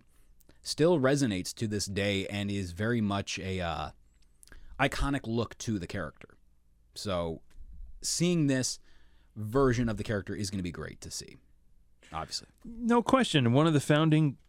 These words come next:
Speaker 2: you know, crea-, creators or illustrators, and one that you, you know, go back to, uh, what do you wanna say, setting a bar, following, picking up the, the mantle afterwards, passing the
Speaker 1: The,
Speaker 2: baton,
Speaker 1: yeah, the
Speaker 2: what, you
Speaker 1: Ditko
Speaker 2: know.
Speaker 1: baton.
Speaker 2: Yeah. Doing a
Speaker 1: And
Speaker 2: great job with it.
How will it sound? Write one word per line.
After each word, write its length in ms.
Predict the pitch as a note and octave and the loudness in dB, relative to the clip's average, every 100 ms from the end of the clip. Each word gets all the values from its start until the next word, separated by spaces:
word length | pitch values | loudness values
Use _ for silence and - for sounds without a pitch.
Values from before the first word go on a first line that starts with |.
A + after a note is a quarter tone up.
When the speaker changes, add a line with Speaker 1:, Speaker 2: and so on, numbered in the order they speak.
| - | -4
Speaker 2:
you 100 | A#2+ | -2
know, 140 | G#2 | -2
crea-, 520 | - - B2+ C3+ C3 - | -4 -6 -4 -4 -6 -4
creators 420 | - B2+ C3 A#2+ | 0 4 4 6
or 220 | A#2 A2+ | 6 4
illustrators, 920 | B2 C3+ A#2 - A#2+ A2 B2 - - - - - - - | 4 2 2 2 2 2 0 -2 -8 -12 -20 -20 -8 0
and 220 | C3+ B2 | 2 4
one 240 | C3+ C#3 C3+ | 4 6 6
that 220 | C3 B2 | 4 0
you, 220 | A#2+ A#2 - | -4 -4 -10
you 100 | C3+ | -2
know, 80 | A#2 | -2
go 160 | A2 B2+ | 2 4
back 320 | G#2+ C#3+ - | 4 2 2
to, 320 | - A2 A2+ - - - - _ _ - | 2 2 0 -8 -20 -20 -20 _ _ -16
uh, 260 | A2 A#2 | -12 -12
what 200 | A#2+ A#2+ | -4 0
do 40 | G#2+ | 2
you 80 | G#2 | 0
wanna 180 | G#2 | -4
say, 180 | - A2 | -8 -8
setting 420 | - D3 C#3 C#3 | -2 2 4 4
a 60 | B2+ | 2
bar, 320 | B2+ E3 D3+ | 2 4 2
following, 480 | - C3 B2+ C3 A#2+ | 4 4 6 4 2
picking 360 | D3 - C3+ B2+ | -2 -2 0 0
up 200 | B2 - | 0 -4
the, 120 | G#2+ - | -10 -8
the 120 | A#2+ A2+ | -6 -2
mantle 560 | C3+ D3+ D3+ D3+ D3 B2 | 2 2 4 2 2 0
afterwards, 640 | C#3+ - C#3+ D3 D3 - | 0 2 2 2 0 -4
passing 420 | - A#2+ - A#2 | -2 -2 -2 -2
the 80 | A2 | 0
Speaker 1:
The, 60 | |
Speaker 2:
baton, 440 | A2 - G3+ F#3+ F#3 | 0 2 4 6 6
Speaker 1:
yeah, 60 | |
the 100 | D3 | 6
Speaker 2:
what, 80 | D3 | 4
you 60 | B2 | 2
Speaker 1:
Ditko 120 | A#2+ | 2
Speaker 2:
know. 80 | B2+ | 2
Speaker 1:
baton. 420 | B2+ D3 E3+ - - _ - - | 2 -4 -6 -8 -16 _ -6 0
Speaker 2:
Yeah. 160 | D#3+ - _ _ _ _ _ - _ - | 0 -2 _ _ _ _ _ -20 _ -18
Doing 180 | A#2 C3+ | -2 2
a 40 | C3 | 2
Speaker 1:
And 100 | A#2 | 4
Speaker 2:
great 180 | C3 | 2
job 240 | A#2 A3 F#3 | 2 0 2
with 140 | G#2 | 0
it. 100 | G#2 | -2